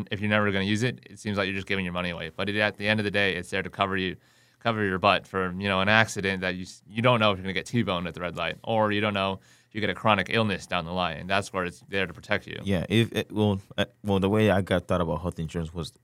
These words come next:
Speaker 2: the when insurance, 'cause you will get
Speaker 1: Yeah.
Speaker 2: sick.
Speaker 1: It's, yeah, it's for the what ifs.
Speaker 2: Yeah, uh, well, not much on the if. There is an if factor, but realistically, when it comes to our health, there's always a when.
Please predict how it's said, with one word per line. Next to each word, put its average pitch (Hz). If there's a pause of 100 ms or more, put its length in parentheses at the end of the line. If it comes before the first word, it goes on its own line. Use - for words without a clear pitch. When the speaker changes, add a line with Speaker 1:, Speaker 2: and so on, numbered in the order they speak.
Speaker 2:
the 82
when 85
insurance, 76
'cause 85
you 107
will 110
get 92
Speaker 1:
Yeah. 82
Speaker 2:
sick. -
Speaker 1:
It's, 95
yeah, 104
it's 90
for 120
the 107
what 101
ifs. 87 (260)
Speaker 2:
Yeah, 101 (180)
uh, 127
well, 135 (160)
not 147
much 175
on 156
the 123
if. 123
There 156
is 175
an 151
if 139
factor, 160
but 135
realistically, 123
when 113
it 101
comes 120
to 110
our 104
health, 107
there's 101
always 92
a 80
when. 78